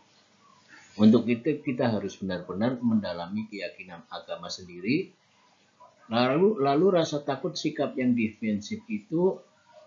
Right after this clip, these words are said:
justru hanya timbul dari orang-orang yang tidak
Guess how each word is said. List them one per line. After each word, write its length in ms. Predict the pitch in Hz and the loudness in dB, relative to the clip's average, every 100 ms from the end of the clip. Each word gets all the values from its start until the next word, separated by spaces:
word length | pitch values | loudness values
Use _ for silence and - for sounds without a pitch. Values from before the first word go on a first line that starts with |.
| - _ - | -20 _ -2
justru 400 | 117 110 196 175 | -2 4 4 4
hanya 240 | 147 127 | 2 -2
timbul 320 | 123 131 165 | 0 2 2
dari 240 | 165 127 123 | 2 2 2
orang-orang 640 | 123 117 113 117 135 185 | 0 -2 -4 -8 -10 -8
yang 200 | 156 147 - _ _ _ _ _ _ _ _ _ _ _ _ _ _ _ _ _ - | -6 -6 -10 _ _ _ _ _ _ _ _ _ _ _ _ _ _ _ _ _ -2
tidak 260 | 160 151 | 0 2